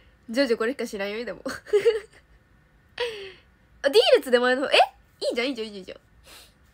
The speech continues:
いいじゃん、ディールツ。しかし安定の雑学を。<laughs> え、なんかね、前言いたかった雑学あったんですけど、忘れちゃいましたね。やっぱメモっとかないとね。え、マジ出たい。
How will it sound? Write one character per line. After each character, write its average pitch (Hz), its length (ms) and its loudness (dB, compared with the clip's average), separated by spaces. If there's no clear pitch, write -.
い 453 60 -4
い 302 40 -4
じ 240 80 0
ゃ 220 40 -4
ん、 202 60 -10
デ 202 80 -14
ィ - 20 -12
ー 202 40 -16
ル - 80 -18
ツ。 - 200 -20
し - 80 -20
か 370 140 -4
し 349 80 -6
安 330 220 4
定 349 140 -2
の 339 120 -6
雑 320 220 -6
学 311 280 -4
を。 233 140 0
<laughs> 359 80 8
え、 294 60 -4
な 494 180 6
ん - 40 -12
か 339 100 2
ね、 311 220 2
前 349 240 2
言 349 100 -4
い 359 60 -6
た 466 120 -6
か 339 100 -4
っ 254 60 -12
た 240 80 -16
雑 247 260 -4
学 233 180 -6
あ 226 60 -2
っ 226 60 -10
た 226 100 -8
ん 208 80 -16
で 208 60 -14
す - 100 -20
け 240 80 -16
ど、 226 100 -12
忘 226 200 -14
れ 254 100 -10
ち 262 80 -14
ゃ 254 40 -10
い 240 60 -12
ま 247 100 -16
し - 80 -20
た - 80 -20
ね。 50 180 -20
や - 80 -18
っ - 80 -20
ぱ 208 100 -10
メ 214 140 -12
モ 285 100 -14
っ - 120 -20
と - 80 -18
か - 100 -16
な - 80 -16
い - 40 -20
と - 100 -20
ね。 247 200 -20
え、 240 40 -14
マ 285 160 0
ジ 269 100 -6
出 233 120 2
た 214 300 0
い。 - 60 -14